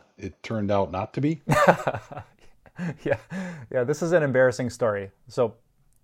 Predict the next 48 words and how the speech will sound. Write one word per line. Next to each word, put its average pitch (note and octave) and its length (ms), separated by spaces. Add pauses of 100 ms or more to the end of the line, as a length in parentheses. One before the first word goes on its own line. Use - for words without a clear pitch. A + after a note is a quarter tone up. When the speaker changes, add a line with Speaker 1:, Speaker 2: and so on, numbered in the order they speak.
(140)
Speaker 2:
promise D3+ 340
me C#3+ 100
you C#3 80
won't C3 160
put - 140
this B2 140
podcast B2+ 520
on B2 100
the A#2+ 60
internet. C#3 420 (1040)
<laughs> G3+ 1700
So, C#3+ 240
uh, C3 120 (160)
Speaker 1:
Well, D#3+ 120
we'll F3+ 120
see, F3+ 220
we'll E3 140
see F3 160
how C#3 180
embarrassing G#2 580
it D#2 120
is. - 280
Speaker 2:
you, F3 180
you F3+ 100
might A3 140
not B3+ 140
believe F#3 240
it D3 80
now B2 380
because B2+ 340
I C#3+ 60
wear C#3 180
the C3 100
same C#3 300
clothes B2+ 440 (220)
every C#3 280
day A#2+ 140
to A#2 80
work, A2 420 (220)
and B2 120
that's - 260 (140)
not C3 180
much A#2+ 180
of A#2 100
an A#2 100
<laughs> B2 60
exaggeration, C3+ 720
but B2 240